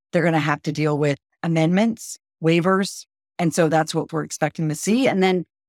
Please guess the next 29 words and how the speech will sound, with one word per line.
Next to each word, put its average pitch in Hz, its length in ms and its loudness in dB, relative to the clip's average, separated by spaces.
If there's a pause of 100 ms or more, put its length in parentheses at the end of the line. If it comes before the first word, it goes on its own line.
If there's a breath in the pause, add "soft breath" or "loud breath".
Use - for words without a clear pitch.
(120)
part 180 260 2
of 180 80 -2
that 147 160 -2
we're 151 120 -8
seeing 160 300 -2
is 151 140 -2
gonna 151 200 0
be 147 320 -2
who's 208 200 2
gonna 185 180 2
be 160 160 0
affected 156 480 -2
by 190 200 4
it. 233 160 -2 (580)
I 170 80 0
think 165 240 -2
real 165 220 2
estate 208 340 0
is 202 100 -6
a 214 60 -2
sector 226 460 -2
that 220 200 2 (200)
is 175 120 -4
gonna 208 200 0
be 190 160 2
affected 190 480 -2
by 208 200 4
it, 240 180 -2 (340)
particularly 185 760 0